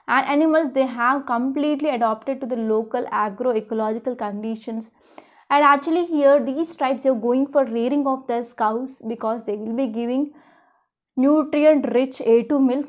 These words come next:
but they are dwarf and they will be giving the little milk.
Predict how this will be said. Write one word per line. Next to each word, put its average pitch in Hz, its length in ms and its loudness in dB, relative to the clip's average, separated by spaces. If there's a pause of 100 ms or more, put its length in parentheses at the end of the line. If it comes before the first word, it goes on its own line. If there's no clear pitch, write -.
(220)
but 311 440 4
they 254 140 4
are 285 140 8
dwarf 233 460 -2
and 370 200 -2
they 370 60 0
will 349 140 0
be 349 120 0
giving 311 300 0
the 302 80 0
little 262 320 -2
milk. 254 300 -6